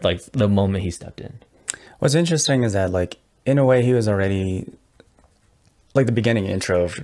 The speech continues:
Speaker 2: for that first episode, and he's like, what is that, like, a Nationals game or something?
Speaker 1: Yeah.
Speaker 2: Qualifier?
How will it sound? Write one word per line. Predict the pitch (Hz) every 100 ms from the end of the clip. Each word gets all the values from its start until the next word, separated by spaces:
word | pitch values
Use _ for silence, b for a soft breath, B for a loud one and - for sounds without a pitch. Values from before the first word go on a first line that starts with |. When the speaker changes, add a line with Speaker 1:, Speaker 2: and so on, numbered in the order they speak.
| -
Speaker 2:
for | -
that | 95 90 85
first | - 90 92
episode, | - - 92
and | 87
he's | 92 90
like, | 90 - B B B B B
what | 101
is | 95
that, | 92
like, | 90
a | 95
Nationals | 92 92 - 107 104
game | 107 113 113
or | 113
something? | 113 110 117 117 117 123 -
Speaker 1:
Yeah. | 113 -
Speaker 2:
Qualifier? | - 101 104 110 113 120 127